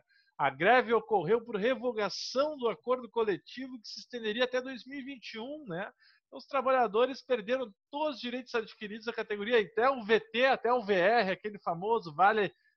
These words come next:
Alimentação e Refeição, que normalmente que a C L T tem, perderam isso até, né? E, pelo menos, né, agora o, o Tribunal Superior do Trabalho revogou,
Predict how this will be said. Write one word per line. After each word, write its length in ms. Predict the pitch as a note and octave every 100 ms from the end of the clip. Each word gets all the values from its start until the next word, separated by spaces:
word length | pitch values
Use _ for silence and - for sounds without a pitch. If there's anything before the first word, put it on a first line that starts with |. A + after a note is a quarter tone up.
| -
Alimentação 640 | F3 F3 E3+ F3 D3+ F#3+
e 60 | F3
Refeição, 580 | F3+ F3+ D3+ - G#3 G#3
que 120 | D#3+
normalmente 460 | F3+ F#3 D#3+ F3
que 80 | -
a 40 | F3
C 160 | F#3+
L 120 | F3+
T 140 | G#3 A#3
tem, 300 | A#3+ C4 D4+ _ _ _ _ _ -
perderam 420 | C4 G3+ A#3+ A#3
isso 280 | B3+ C4+ E3
até, 260 | F3 F#3
né? 180 | E3 D#3+ - _ _ _ _ _ _ _ _ -
E, 400 | G#3+ D4 D#4+ G#4+ _ _ _ _ _ _ _ _ _
pelo 240 | G#3 A3
menos, 340 | F#3 A3 C4 E3
né, 120 | F#3
agora 420 | G#3 E3 G3 G3+
o, 220 | D3 B2 B2 _
o 100 | D3
Tribunal 440 | F#3+ F3+ F#3+ F3
Superior 320 | - G#3 G3
do 120 | G#3
Trabalho 340 | - G#3 G3+ A3
revogou, 680 | A3 F#3 G3+ D#3 D3+ A3+